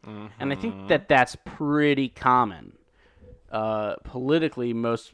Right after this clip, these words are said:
Speaker 1: most politicians seem to rely on a lack of information to be able to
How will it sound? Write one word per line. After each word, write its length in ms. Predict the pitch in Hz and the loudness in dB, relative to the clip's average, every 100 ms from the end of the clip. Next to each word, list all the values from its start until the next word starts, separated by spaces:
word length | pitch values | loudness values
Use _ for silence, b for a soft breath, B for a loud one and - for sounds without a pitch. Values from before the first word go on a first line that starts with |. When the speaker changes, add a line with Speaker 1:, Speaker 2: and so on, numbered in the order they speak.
| - | -8
Speaker 1:
most 300 | 131 127 - | -4 -4 0
politicians 680 | 131 123 113 127 120 110 107 | 4 4 2 -4 -6 -8 -8
seem 340 | - 127 110 | -10 -6 -6
to 280 | 107 113 107 | -4 -4 -2
rely 640 | 104 107 107 113 120 113 113 | -2 -4 0 2 4 2 0
on 440 | 104 104 101 101 | -2 -4 -6 -8
a 100 | - | -8
lack 320 | 104 104 104 - | -4 0 0 -2
of 100 | 104 | -6
information 840 | 101 - 98 98 101 95 87 87 - | -6 -8 -8 -8 -8 -10 -12 -14 -14
to 100 | 110 | -12
be 200 | 104 95 | -8 -8
able 260 | 101 95 | -8 -10
to 520 | - 104 101 98 95 | -10 -8 -6 -6 -8